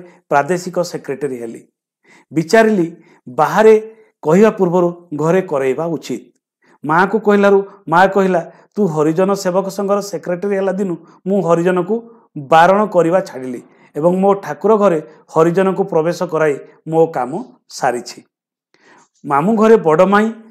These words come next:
ସେତେବେଳେ ମରିଯାଇଥିଲେ। ସାନ ମାଇଁ ମଧ୍ୟ ତତ୍ପୂର୍ବରୁ ମରିଯାଇଥିଲେ। ମଝିଆ ମାଇଁ ଘରର ମୁରବୀ। ମୃତା ମାଇଁ ଦୁହେଁ ବୁଝିଲା ସୁଝିଲା ଲୋକ ଥିଲେ। ସାନ ମାଇଁ ତ ମୋ କଥା ମାନୁନଥିଲେ।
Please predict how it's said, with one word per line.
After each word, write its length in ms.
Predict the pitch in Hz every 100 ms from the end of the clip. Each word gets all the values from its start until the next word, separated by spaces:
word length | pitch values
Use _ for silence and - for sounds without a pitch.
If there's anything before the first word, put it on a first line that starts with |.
| _
ସେତେବେଳେ 340 | 196 202 208
ମରିଯାଇଥିଲେ। 680 | 202 156 160 147 135 - 123 107 _ _ _ -
ସାନ 200 | 165 175
ମାଇଁ 160 | 208 220
ମଧ୍ୟ 260 | 214 196 208
ତତ୍ପୂର୍ବରୁ 580 | 196 180 196 196 202 190
ମରିଯାଇଥିଲେ। 600 | 147 143 143 143 131 117 _ _ -
ମଝିଆ 380 | 151 156 143 202
ମାଇଁ 220 | 202 196 175
ଘରର 300 | 160 160 156
ମୁରବୀ। 420 | 151 127 120 117 - _ _ _ _ _ -
ମୃତା 300 | 160 180 214
ମାଇଁ 240 | 208 190 202
ଦୁହେଁ 200 | 202 208
ବୁଝିଲା 380 | 165 151 202 196
ସୁଝିଲା 360 | 196 180 196
ଲୋକ 200 | 175 165 180
ଥିଲେ। 220 | 180 185 185 _ _
ସାନ 220 | - 170 190 214
ମାଇଁ 180 | 226
ତ 80 | 220
ମୋ 180 | 220 202
କଥା 240 | 196 196 190
ମାନୁନଥିଲେ। 640 | 151 135 147 139 127 120